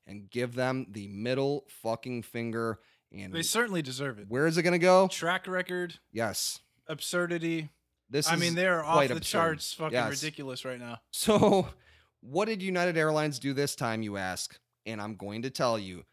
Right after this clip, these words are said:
Speaker 1: So, there was, <laughs> there was an emergency room nurse. She suffered from an overactive bladder. And I'll tell you what, when we're on the podcast and we're doing a little drinking, we also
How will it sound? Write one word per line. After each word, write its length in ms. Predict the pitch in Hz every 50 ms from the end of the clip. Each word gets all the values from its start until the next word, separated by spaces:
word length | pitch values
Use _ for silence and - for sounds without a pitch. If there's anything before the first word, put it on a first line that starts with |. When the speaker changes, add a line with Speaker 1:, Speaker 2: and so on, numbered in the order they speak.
| _ _ _ _
Speaker 1:
So, 400 | - - - 247 185 123 98 - _ _ _ _ _ _ _ _
there 400 | - 101 110 104 101 127 135 156
was, 300 | 165 185 185 180 - - - - 165 -
<laughs> 60 | - 226 175
there 180 | 156 143 170 170
was 120 | 175 160 165
an 60 | 151
emergency 540 | 135 135 160 165 156 196 180 - - 208 185
room 320 | 156 165 175 175 175 160
nurse. 460 | 151 139 117 95 85 85 - - - - _ _ _ _ _ _ _ -
She 240 | - - - 143 127
suffered 500 | - - 143 135 - 165 156 156 147 135 - _ -
from 160 | - 143 131
an 80 | 123
overactive 540 | - 120 131 120 127 127 127 123 - 160 151 143
bladder. 420 | 170 170 156 131 107 95 78 - _ _ _ _ _
And 120 | - 127 151
I'll 60 | 170
tell 160 | - 214 208
you 140 | 196 196 196
what, 300 | 202 208 196 127 - - _ _ _ _ _ -
when 120 | - 113
we're 120 | 123 135 143
on 80 | 147
the 60 | 151
podcast 720 | 139 - 160 147 151 143 - - 170 160 165 165 160 - - -
and 100 | 120 120
we're 80 | 117
doing 220 | 113 120 123 123 131
a 60 | 131
little 160 | 135 135 143
drinking, 500 | 135 131 151 156 151 - 175 175 180 175 _ -
we 320 | - 120 139 151 165 - _ -
also 580 | 127 131 127 123 - - 117 101 90 82 67